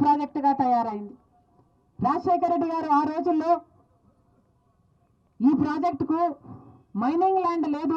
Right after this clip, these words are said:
అని, దానికోసం కూడా ఏర్పాటు చేయాల్సిన బాధ్యత ప్రభుత్వానిదే అని చొరవ తీసుకొని, ఆ రోజు ట్రైపార్టీ అగ్రిమెంట్గా రాజశేఖర్ రెడ్డి గారు మైనింగ్ చేసుకోవడానికి వీలుగా ఒక అగ్రిమెంట్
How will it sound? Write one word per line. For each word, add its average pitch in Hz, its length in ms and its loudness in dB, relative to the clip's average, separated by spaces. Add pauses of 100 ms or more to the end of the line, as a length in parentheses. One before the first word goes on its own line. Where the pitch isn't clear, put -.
(100)
అని, 302 180 2 (1400)
దానికోసం 330 680 0
కూడా 359 120 0 (160)
ఏర్పాటు 349 420 -4
చేయాల్సిన 339 380 -2 (120)
బాధ్యత 311 320 -2 (260)
ప్రభుత్వానిదే 339 800 2
అని 302 160 0 (840)
చొరవ 294 280 0 (120)
తీసుకొని, 302 440 -2 (840)
ఆ 233 100 0 (100)
రోజు 339 240 0 (500)
ట్రైపార్టీ 349 520 2 (120)
అగ్రిమెంట్గా 320 580 0 (440)
రాజశేఖర్ 320 600 0
రెడ్డి 320 220 0
గారు 311 200 0 (680)
మైనింగ్ 359 480 0
చేసుకోవడానికి 349 580 0
వీలుగా 311 360 4 (760)
ఒక 254 160 -2 (140)
అగ్రిమెంట్ 339 420 -2